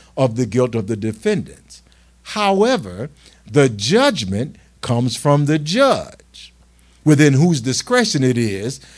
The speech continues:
to either declare a mistrial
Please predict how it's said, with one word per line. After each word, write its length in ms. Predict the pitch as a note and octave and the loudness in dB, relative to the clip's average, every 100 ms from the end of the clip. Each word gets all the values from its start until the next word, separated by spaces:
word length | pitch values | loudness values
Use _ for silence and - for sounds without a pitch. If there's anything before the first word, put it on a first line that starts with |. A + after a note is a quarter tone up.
| - _ | -20 _
to 100 | D#3 | -2
either 420 | D#3+ G#3+ G3+ D#3 | 2 2 4 2
declare 560 | B2 C3 C3 C3+ D#3+ C#3+ | 0 -4 -4 0 2 2
a 160 | C3+ C3 | 0 0
mistrial 1000 | B2+ F3+ C4 - - G#3+ E2+ D#2 E3 | 2 2 2 0 -4 -6 -6 -10 -12